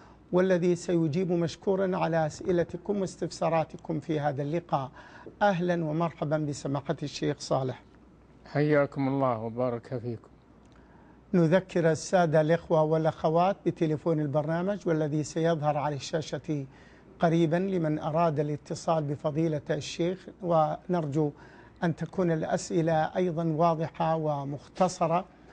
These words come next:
Speaker 1: وتليفون البرنامج هو صفر واحد واحد أربعة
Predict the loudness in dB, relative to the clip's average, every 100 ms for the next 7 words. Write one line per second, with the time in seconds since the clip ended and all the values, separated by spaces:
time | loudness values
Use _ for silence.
0 | -20 -20 -4 2 4 4 0 0 0 -2
1 | 0 0 0 0 -2 -2 0 2 2 -2
2 | -6 -2 0 2 2 0 0 2 2 0
3 | -6 -2 -2 0 0 0 -2